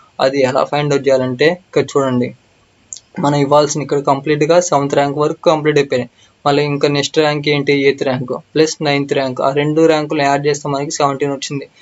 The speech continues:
Divided by two చేయండి, చేస్తే మనకి ఎంత వచ్చింది? ఎయిట్ పాయింట్ ఫైవ్ వచ్చింది. అదే ఎయిట్ పాయింట్ ఫైవ్ అనేది ఇక్కడ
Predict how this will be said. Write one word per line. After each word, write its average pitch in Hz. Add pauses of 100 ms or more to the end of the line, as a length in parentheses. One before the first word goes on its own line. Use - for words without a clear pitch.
(220)
Divided 156
by 165
two 165
చేయండి, 131
చేస్తే 147
మనకి 147
ఎంత 139
వచ్చింది? 139 (140)
ఎయిట్ 147
పాయింట్ 156
ఫైవ్ 143
వచ్చింది. 135 (340)
అదే 139 (100)
ఎయిట్ 151
పాయింట్ 143
ఫైవ్ 143
అనేది 139 (260)
ఇక్కడ 139